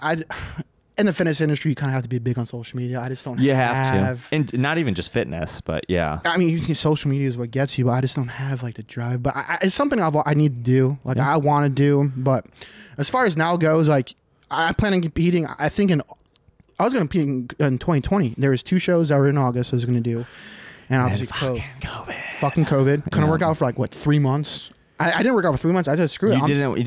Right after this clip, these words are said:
Speaker 2: didn't even do, like, the P ninety X or
Speaker 1: I did
Speaker 2: anything?
Speaker 1: nothing for three months. I just wanna take the time off. You know what?
Speaker 2: <laughs>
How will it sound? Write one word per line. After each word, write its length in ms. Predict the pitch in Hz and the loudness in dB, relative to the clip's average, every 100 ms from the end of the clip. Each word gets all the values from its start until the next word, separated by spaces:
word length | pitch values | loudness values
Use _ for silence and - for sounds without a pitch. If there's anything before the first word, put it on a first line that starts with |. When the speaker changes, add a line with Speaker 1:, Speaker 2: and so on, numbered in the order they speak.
| 127 | 2
Speaker 2:
didn't 60 | 127 | 2
even 240 | 123 120 | 2 2
do, 100 | 117 | 2
like, 200 | 110 104 | 0 -2
the 80 | 107 | -2
P 120 | 127 | 0
ninety 220 | 113 113 | 0 2
X 140 | 120 165 | 0 0
or 40 | |
Speaker 1:
I 40 | |
did 80 | 156 | 2
Speaker 2:
anything? 280 | 143 139 147 | 2 2 2
Speaker 1:
nothing 260 | 147 143 123 | 2 0 -6
for 80 | |
three 160 | 117 117 | -8 -10
months. 280 | 104 - - - - | -12 -14 -10 -4 -2
I 60 | 208 | 2
just 100 | 277 | 2
wanna 120 | 240 | 2
take 120 | 254 | 0
the 60 | 180 | -2
time 260 | 147 175 170 | -2 0 2
off. 160 | 156 | 0
You 60 | 165 | 0
know 80 | 180 | 0
what? 180 | 185 | 0
Speaker 2:
<laughs> 40 | - | -4